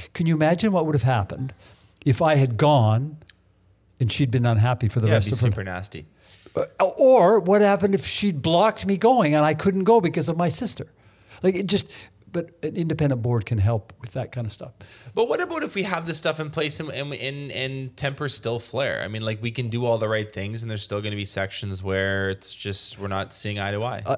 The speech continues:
Speaker 1: I, I, I got two or three things. So, so the first is, uh, I mentioned the de Gaspé Beaubien family being my mentors. Uh, they inv-, they recommend families have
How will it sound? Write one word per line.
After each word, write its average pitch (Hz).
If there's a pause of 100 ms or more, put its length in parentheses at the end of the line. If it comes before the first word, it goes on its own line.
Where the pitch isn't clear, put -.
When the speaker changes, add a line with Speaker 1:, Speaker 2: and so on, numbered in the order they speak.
Speaker 1:
I, 160 (120)
I, 160 (140)
I 147
got 143
two 147
or 143
three 127
things. 113
So, - (180)
so -
the 123
first 160
is, 120 (340)
uh, 127 (140)
I 123
mentioned 127
the 123
de 113
Gaspé 120
Beaubien 107
family 110
being 104
my 104
mentors. 107 (340)
Uh, 165
they 139
inv-, 117
they 135
recommend 113
families 113
have 110